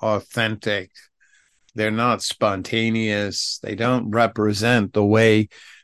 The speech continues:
that we act in long-term relationships. We'll laugh more. We'll appear more interested in topics we actually find boring.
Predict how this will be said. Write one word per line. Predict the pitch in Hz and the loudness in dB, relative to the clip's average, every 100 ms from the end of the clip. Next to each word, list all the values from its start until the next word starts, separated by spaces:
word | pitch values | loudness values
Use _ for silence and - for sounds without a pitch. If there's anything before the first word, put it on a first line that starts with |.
| - | -4
that | 117 113 110 | 0 0 -4
we | 107 110 - | -6 -6 -6
act | 120 120 117 104 - - - _ - - _ - | -2 -2 -2 -4 -12 -20 -20 _ -20 -20 _ -4
in | 117 110 | -2 0
long-term | 113 123 123 117 - 110 101 | 0 2 2 0 -2 -2 -2
relationships. | 98 110 127 110 92 - - - 127 | -4 -2 -2 -4 -10 -12 -14 -10 -2
We'll | 120 127 | 2 4
laugh | 127 127 131 - | 4 4 2 -2
more. | 104 92 95 | -6 -6 -4
We'll | 110 131 | 2 2
appear | 139 135 156 151 | 2 0 0 2
more | 139 135 131 | 2 0 -2
interested | 139 147 143 120 - 101 95 | -2 -2 -2 -4 -2 -4 -4
in | 98 | -6
topics | - 113 117 101 98 - | 0 0 0 -4 -8 -10
we | 101 92 | -6 -2
actually | 95 - 98 95 | -2 -4 -10 -10
find | - 98 98 98 | -6 -6 -6 -6
boring. | 107 135 120 85 | -2 0 0 -4